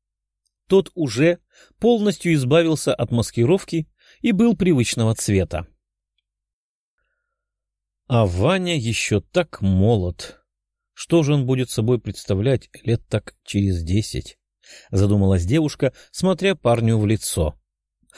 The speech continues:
Он был ей симпатичен, хоть и молод, но мужественен.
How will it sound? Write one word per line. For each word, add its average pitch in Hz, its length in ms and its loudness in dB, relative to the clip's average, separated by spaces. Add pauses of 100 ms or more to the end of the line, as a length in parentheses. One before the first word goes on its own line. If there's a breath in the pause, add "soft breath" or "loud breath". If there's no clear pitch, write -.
(160 loud breath)
Он 143 460 2
был 131 260 4
ей 117 320 2
симпатичен, 127 880 -2 (180 loud breath)
хоть - 260 -2
и 139 120 -2
молод, 160 420 2
но 120 320 0 (180)
мужественен. 87 920 0